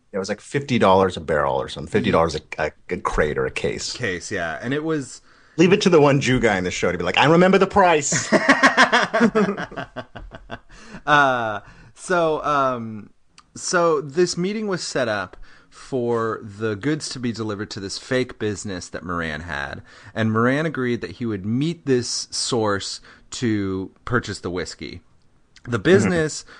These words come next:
Speaker 2: the business
Speaker 1: It's a garage
Speaker 2: wa-,
Speaker 1: or something.
Speaker 2: was basically a garage. Like, it was a front for, uh, uh, a warehouse where a lot of illegal booze was unloaded and loaded and shipped around the city.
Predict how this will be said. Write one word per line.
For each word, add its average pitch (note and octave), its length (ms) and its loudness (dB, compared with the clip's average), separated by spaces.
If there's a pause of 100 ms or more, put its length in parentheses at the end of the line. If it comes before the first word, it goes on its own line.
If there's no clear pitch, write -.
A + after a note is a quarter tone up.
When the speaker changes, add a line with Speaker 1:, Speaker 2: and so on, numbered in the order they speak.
(200)
Speaker 2:
the C3 100 0
business G3 420 2
Speaker 1:
It's - 180 -4
a G#3 40 0
garage F3+ 440 2
Speaker 2:
wa-, D#3 40 -8
Speaker 1:
or D#3+ 40 -4
something. D3+ 240 -6
Speaker 2:
was C#3 180 2
basically D#3 540 2
a G#2 40 -2
garage. F2+ 500 -2
Like, G2+ 140 -6
it A2+ 80 -6
was G#2+ 160 -6
a G#2 60 -4
front A2+ 460 -2
for, F#2 540 -4
uh, D#2 480 -4 (420)
uh, F2 260 -4
a G2 80 0
warehouse G#2 640 4
where G#2 140 -4
a F#2+ 60 -4
lot F#2+ 220 0
of F2+ 180 -8
illegal F#2+ 360 -8
booze F2+ 400 -8
was F2+ 140 -12
unloaded F2 540 -8
and E2 260 -12
loaded E2 420 -8
and D#2+ 360 -14
shipped - 280 -10
around D#2+ 240 -4
the D#2 80 -12
city. C#2+ 440 -12